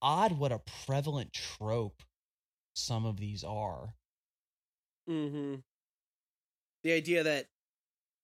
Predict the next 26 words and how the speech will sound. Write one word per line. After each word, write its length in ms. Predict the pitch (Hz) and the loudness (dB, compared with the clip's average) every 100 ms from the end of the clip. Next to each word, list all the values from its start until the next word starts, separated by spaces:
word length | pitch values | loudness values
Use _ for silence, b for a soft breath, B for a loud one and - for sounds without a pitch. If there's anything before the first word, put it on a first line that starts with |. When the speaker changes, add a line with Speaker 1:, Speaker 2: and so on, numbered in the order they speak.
| _ _ _ _ - | _ _ _ _ -4
Speaker 2:
at 140 | 160 | -2
the 100 | 156 | 2
end 140 | 156 147 | 2 2
of 60 | |
the 80 | 143 | 0
day, 340 | 139 143 139 | 0 0 0
it, 260 | 131 127 - - _ - | -4 -10 -18 -20 _ -14
magic 560 | 160 151 147 147 143 - _ - | -2 0 0 0 -4 -8 _ -8
is 260 | 147 131 120 | -6 -4 -6
something 580 | - - 147 123 135 127 | -4 -2 -2 -2 -6 -6
inherent 520 | 131 117 143 135 127 - | -8 -8 -8 -8 -8 -8
to 460 | - 131 123 113 110 _ _ _ _ _ _ | -10 -8 -8 -10 -16 _ _ _ _ _ _
certain 440 | - - 170 160 127 | -4 0 0 0 -6
peoples 760 | - 151 139 135 113 113 - - - | -6 -6 -4 -6 -6 -10 -12 -12 -8
is 300 | 123 113 107 | -6 -6 -6
one 280 | 131 127 117 | -4 -4 -4
that's 380 | 117 113 - - | -8 -8 -8 -6
not 380 | 131 131 117 113 _ _ | -6 -4 -6 -12 _ _
uncommon 720 | 135 120 107 131 120 120 117 110 _ | -8 -8 -8 -12 -10 -10 -12 -14 _
in 120 | 127 113 | -6 -6
occultism 580 | - 120 117 117 107 | -8 -14 -10 -12 -12
itself, 380 | 107 - 120 120 - | -12 -10 -10 -12 -14
though. 260 | 117 110 139 _ _ _ _ _ _ _ _ _ _ _ _ _ _ | -12 -12 -14 _ _ _ _ _ _ _ _ _ _ _ _ _ _
Speaker 1:
Y-, 260 | 117 110 101 - _ _ _ | -12 -12 -12 -18 _ _ _
I 120 | - 123 | -4 0
mean, 460 | 120 117 113 101 | 0 0 -2 -4